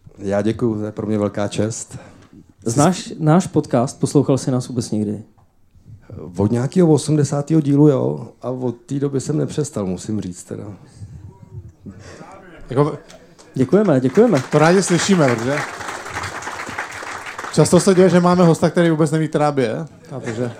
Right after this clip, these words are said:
Speaker 3: jsme rádi, že jsi věděl, as-, aspoň víš, co tě oči-, co tě čeká dneska trochu.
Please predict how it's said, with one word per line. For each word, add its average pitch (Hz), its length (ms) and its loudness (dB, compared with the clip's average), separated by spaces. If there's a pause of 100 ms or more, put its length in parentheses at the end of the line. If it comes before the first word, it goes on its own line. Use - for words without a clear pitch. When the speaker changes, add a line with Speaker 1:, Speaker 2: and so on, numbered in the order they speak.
(380)
Speaker 3:
jsme - 180 -4
rádi, 143 120 2
že 143 80 2
jsi 156 120 -2
věděl, 147 380 2 (200)
as-, - 180 -10
aspoň 165 220 -4
víš, 156 140 -2
co 165 80 0
tě 175 120 -4
oči-, 151 260 -6
co 151 140 -8
tě 147 240 -2
čeká 120 300 -8
dneska 104 300 -14
trochu. - 280 -16